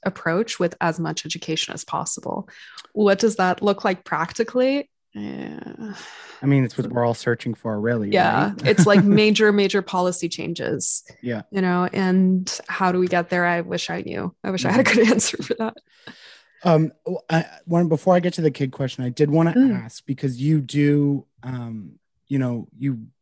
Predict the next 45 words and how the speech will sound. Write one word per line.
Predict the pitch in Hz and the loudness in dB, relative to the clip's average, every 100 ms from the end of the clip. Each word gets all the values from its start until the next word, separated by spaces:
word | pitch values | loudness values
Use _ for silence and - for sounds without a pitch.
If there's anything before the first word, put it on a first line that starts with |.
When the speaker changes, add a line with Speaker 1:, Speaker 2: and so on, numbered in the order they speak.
| - | -2
Speaker 2:
do | 165 | 0
some | 156 143 | 2 0
presentations | 143 127 127 135 135 131 | 0 -2 -2 -4 -4 -4
and | 120 117 | -4 -2
workshops | 143 - 117 107 - | -2 -4 -10 -10 -10
on | 120 117 | -10 -10
supporting | 120 - 123 117 | -12 -8 -8 -8
people | 131 - | -12 -12
in | 120 | -12
crisis. | 110 110 107 - - - - _ - | -12 -14 -16 -16 -20 -20 -20 _ -4
Speaker 1:
Yes. | 220 - - - | -4 -4 -8 0
Speaker 2:
And | |
I | 156 | 2
think | 202 - _ - _ | 2 -4 _ -20 _
one | 139 165 220 | 0 4 6
of | |
the | 247 | 4
things | 208 170 | 4 4
I've | 151 | 4
always | 151 147 | 4 4
kinda | - 147 | 2 0
wanted | 135 131 | 2 0
to | 135 - | -2 -8
ask | 131 127 - - | -6 -6 -8 -14
someone | - 131 131 123 | -6 -2 0 -2
in | 117 | -6
this | 110 - | -8 -10
field, | 131 113 107 104 | -8 -6 -8 -10
because | 127 - 127 107 - | -12 -8 -8 -10 -12
it's | 151 160 | -10 0
even | 202 170 | 2 2
something | 160 143 | 0 -2
I | 135 117 | -4 -10
struggle | - 135 147 | -8 -2 0
with | 156 | 0
sometimes, | - 160 160 170 185 220 - _ _ _ _ _ _ | -2 -6 -4 -4 -4 -4 -8 _ _ _ _ _ _
but | 165 | 2
when | 165 165 | 4 4
someone | - 180 269 254 226 - | 2 2 4 4 2 -8
reaches | 123 131 160 160 165 143 | -14 -4 -2 -2 -4 -2
out | 131 131 | -2 -4
to | - | -8
you | 127 127 117 101 - _ _ _ _ | -6 -4 -6 -10 -18 _ _ _ _
in | 151 | -4
crisis, | 135 - 73 - - - - | -4 -8 -12 -16 -20 -20 -20